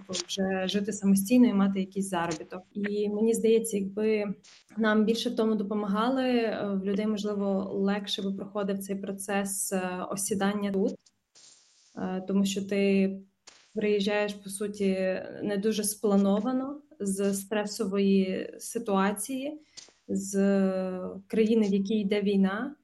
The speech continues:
і ти маєш швиденько осідати тут, <laughs> швиденько знаходити роботу, вивчати мову, знаходити житло. І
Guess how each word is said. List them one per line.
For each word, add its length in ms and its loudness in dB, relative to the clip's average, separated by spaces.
і 80 -4
ти 160 0
маєш 400 -2
швиденько 500 0
осідати 560 0
тут, 340 0
<laughs> 360 -20
швиденько 480 -2
знаходити 640 0
роботу, 840 0
вивчати 560 -4
мову, 720 2
знаходити 1120 -4
житло. 800 -2
І 600 0